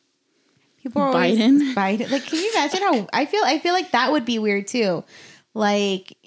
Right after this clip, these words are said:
Speaker 1: you know, going around and, like, seeing, like, Biden, like, displayed everywhere at a campsite. Like, it's weird.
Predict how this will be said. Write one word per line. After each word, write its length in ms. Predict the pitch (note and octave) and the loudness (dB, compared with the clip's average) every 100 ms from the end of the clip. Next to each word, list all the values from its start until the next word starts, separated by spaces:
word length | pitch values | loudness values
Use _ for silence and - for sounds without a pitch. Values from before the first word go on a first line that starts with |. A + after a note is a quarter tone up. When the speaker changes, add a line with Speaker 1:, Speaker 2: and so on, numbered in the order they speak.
| _ | _
Speaker 1:
you 220 | A3 A3 | -6 -4
know, 520 | G#3 G3 F#3+ G3+ - G3+ | -2 -2 -2 -4 -8 -8
going 300 | G#3+ G#3 A3 | -4 -2 -2
around 360 | A3 G#3 G#3 G#3 | -2 -2 -2 -2
and, 80 | F#3+ | -4
like, 160 | E3+ | -8
seeing, 260 | - G#3 F#3+ | -6 -4 -4
like, 180 | F3+ - - | -4 -8 -6
Biden, 380 | F#3 F#3 F3+ F3+ | -2 0 -2 -4
like, 140 | F3 E3+ _ _ _ - | -6 -8 _ _ _ -12
displayed 440 | G#3 G3 - F#3 F3+ | -10 -8 -4 -4 -2
everywhere 320 | F#3+ F#3+ F#3 | -4 -2 -2
at 80 | F3 | -2
a 60 | E3+ | -4
campsite. 840 | - G3 F3+ - E3+ F3+ F3 - | -6 -4 -4 -6 -8 -6 -8 -10
Like, 200 | F#3+ F#3 | -10 -10
it's 200 | G3+ - | -12 -10
weird. 500 | G3 A3 G#3 F#3 F3+ | -8 -4 -4 -4 -4